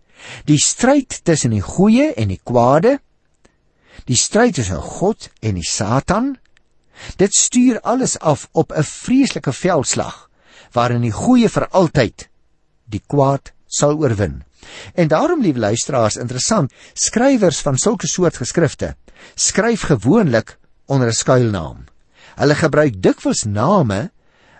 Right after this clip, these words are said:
uit die gryse verlede, soos byvoorbeeld name van Adam en Abraham, Esra, Henog, Moses, Elia,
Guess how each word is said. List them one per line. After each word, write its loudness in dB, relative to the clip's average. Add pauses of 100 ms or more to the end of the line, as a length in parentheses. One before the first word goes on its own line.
uit 2
die 2
gryse 0
verlede, 0
soos -4
byvoorbeeld 0
name -2
van -6 (100)
Adam -2
en -6
Abraham, -2 (100)
Esra, -2
Henog, -2
Moses, 0
Elia, 2